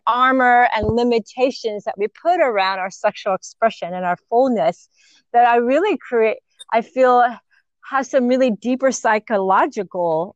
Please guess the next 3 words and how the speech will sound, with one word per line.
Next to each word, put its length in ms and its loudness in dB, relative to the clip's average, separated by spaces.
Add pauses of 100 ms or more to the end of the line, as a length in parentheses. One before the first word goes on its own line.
um, 480 -8 (340)
impactful 1000 -4 (160)
imprinting, 1040 -6